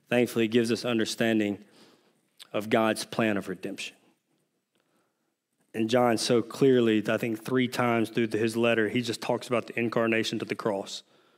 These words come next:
And he doesn't end there. He talks about when he comes back. He gives us understanding. So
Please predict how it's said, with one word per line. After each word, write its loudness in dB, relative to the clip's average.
And 2
he 2
doesn't 4
end 4
there. 4
He 2
talks -2
about 0
when 0
he 0
comes 0
back. -4
He -8
gives 2
us 2
understanding. 4
So 4